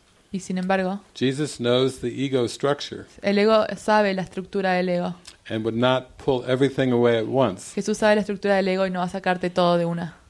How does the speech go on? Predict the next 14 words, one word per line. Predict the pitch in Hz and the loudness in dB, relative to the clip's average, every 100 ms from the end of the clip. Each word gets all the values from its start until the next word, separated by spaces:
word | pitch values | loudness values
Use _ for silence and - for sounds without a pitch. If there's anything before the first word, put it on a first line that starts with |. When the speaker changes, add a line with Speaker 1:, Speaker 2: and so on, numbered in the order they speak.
| - | -6
Speaker 2:
So, | - 123 135 | 2 4 4
does | 131 127 127 120 | 2 2 2 -2
Jesus | - 123 131 131 135 - - - | -6 -2 -2 -2 -4 -6 -10 -12
guide | 110 107 110 123 135 127 - _ _ _ _ - | -4 -2 0 0 -2 -6 -20 _ _ _ _ -6
eating? | 113 123 160 185 175 - | -2 0 0 -2 -6 -6
Speaker 1:
Entonces, | 202 190 196 185 196 190 | -6 -2 -2 -2 -4 -4
¿Jesús, | - 185 - 202 196 - - - | -4 -6 -4 -4 -4 -6 -16 -10
eh, | 190 180 175 175 | -6 -4 -4 -4
guía, | 185 190 190 185 | -6 -4 -2 -2
eh, | - 170 | -2 -6
la | 170 175 | -4 -6
comida? | 175 180 185 226 277 - _ | -6 -6 -4 -4 -6 -12 _
Speaker 2:
Yes. | - 92 - - - | -10 -8 -8 -12 -20
Speaker 1:
Sí. | - 160 | -10 -10